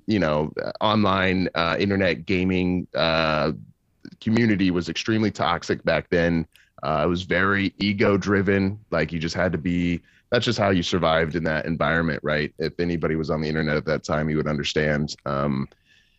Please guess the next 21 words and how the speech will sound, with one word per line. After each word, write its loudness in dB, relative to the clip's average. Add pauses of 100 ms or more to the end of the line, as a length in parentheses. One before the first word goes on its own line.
(180)
and 0
so 4
it 8
was 4
just 0
really 4
bad 2
for -4
my 0
mental 0
health. 2 (140)
Uh, 2
this -2
is -4
also 2
when 2
I 2
discovered 0
alcohol. 2 (140)
And, 2
um, 2